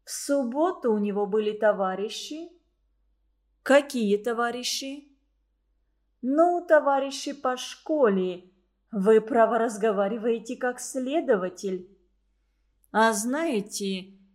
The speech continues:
и матери иногда не мешало бы выступать в роли следователя», отпарировала Полина Антоновна.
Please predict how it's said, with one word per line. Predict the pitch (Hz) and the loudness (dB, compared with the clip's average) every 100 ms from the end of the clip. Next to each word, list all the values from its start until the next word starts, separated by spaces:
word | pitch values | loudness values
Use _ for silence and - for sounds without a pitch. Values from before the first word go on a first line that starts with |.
| _ | _
и | 302 349 | -4 0
матери | 294 277 277 285 285 | 2 0 -2 -4 -4
иногда | 269 269 240 262 | -4 -4 -4 -4
не | 254 247 | -6 -6
мешало | 254 247 254 247 | -4 -2 -2 -2
бы | 214 240 233 | -2 -2 -2
выступать | 220 247 - 254 254 233 226 | -4 -6 -4 -6 0 0 0
в | 220 | 0
роли | 226 226 233 | 2 2 0
следователя», | - 247 208 190 196 190 202 196 190 - - _ _ _ _ | -4 2 2 2 -4 -4 -4 -2 -4 -12 -20 _ _ _ _
отпарировала | 202 202 202 190 233 262 247 240 | -2 -2 -4 0 0 0 -4 -8
Полина | 233 226 226 226 | -6 -4 -4 -6
Антоновна. | 233 226 220 202 190 190 185 | -8 0 0 0 -4 -8 -10